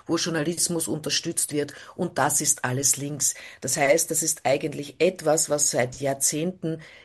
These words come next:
äh, gemacht wird und politisch, äh, organisiert ist. Das heißt, Journalismus ist links ausgerichtet.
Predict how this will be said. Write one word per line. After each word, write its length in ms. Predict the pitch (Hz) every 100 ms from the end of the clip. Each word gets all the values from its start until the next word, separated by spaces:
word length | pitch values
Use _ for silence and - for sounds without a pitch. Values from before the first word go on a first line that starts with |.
| _ -
äh, 340 | 139 135 117
gemacht 680 | - 165 143 131 - - 143
wird 240 | 156 156
und 260 | 175 160 -
politisch, 800 | 143 156 190 - 175 156 - - - - - -
äh, 320 | - 135 135 131
organisiert 720 | - 160 160 151 - 170 160 156
ist. 400 | 120 - - - - - _
Das 160 | - 160
heißt, 280 | 165 160 -
Journalismus 640 | 170 156 175 - 170 165
ist 320 | - 156 - - -
links 540 | 147 156 170 156 -
ausgerichtet. 840 | - 123 127 143 135 131 - 127